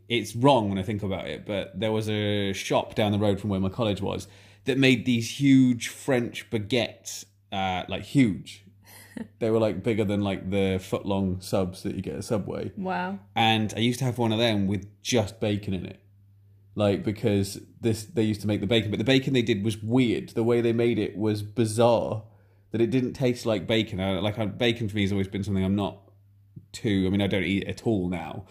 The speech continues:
Speaker 1: but, like, when I used to eat meat, um, it was one of those ones that I never really liked, but there was something about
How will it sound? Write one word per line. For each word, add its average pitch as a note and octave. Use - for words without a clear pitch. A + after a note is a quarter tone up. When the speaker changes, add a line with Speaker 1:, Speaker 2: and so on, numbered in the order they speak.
Speaker 1:
but, G#2+
like, G2+
when G#2
I G2+
used G2+
to -
eat F2
meat, F2
um, F#2
it -
was F#2+
one A2+
of A2+
those G#2+
ones G#2+
that -
I G2+
never G#2
really F#2+
liked, G#2
but -
there F#2+
was G2
something A#2+
about G#2